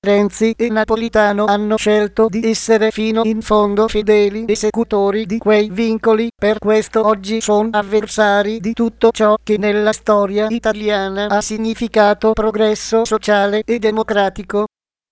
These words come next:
Renzi e Napolitano hanno scelto e chi si oppone a questa loro scelta deve essere altrettanto intransigente e rigoroso.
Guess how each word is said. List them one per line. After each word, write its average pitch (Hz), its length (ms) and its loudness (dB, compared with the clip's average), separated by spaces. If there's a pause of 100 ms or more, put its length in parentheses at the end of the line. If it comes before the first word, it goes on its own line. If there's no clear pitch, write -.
(280)
Renzi 208 500 2
e 233 140 -2
Napolitano 214 760 0
hanno 208 300 0
scelto 214 560 0
e 233 120 0
chi 220 180 -4
si 208 180 0
oppone 208 540 2
a 214 80 0
questa 208 480 0
loro 214 320 2
scelta 208 500 2
deve 208 400 2
essere 220 440 2
altrettanto 214 920 0
intransigente 208 1160 -4
e 226 100 -2
rigoroso. 214 720 0